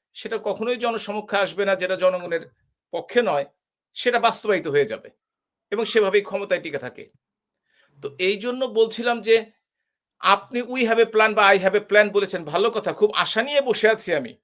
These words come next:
আপনি আপনার প্ল্যানের কথা বলুন, কি করতে চান। আপনি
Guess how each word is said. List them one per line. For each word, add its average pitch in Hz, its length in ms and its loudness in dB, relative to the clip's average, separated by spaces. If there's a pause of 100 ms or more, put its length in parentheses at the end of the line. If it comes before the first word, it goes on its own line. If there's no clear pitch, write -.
(760)
আপনি 190 420 -2
আপনার 226 300 0
প্ল্যানের 185 380 0
কথা 185 220 -4
বলুন, 190 460 0
কি 208 140 -8
করতে 208 320 0
চান। 131 240 -4 (1600)
আপনি 247 580 -2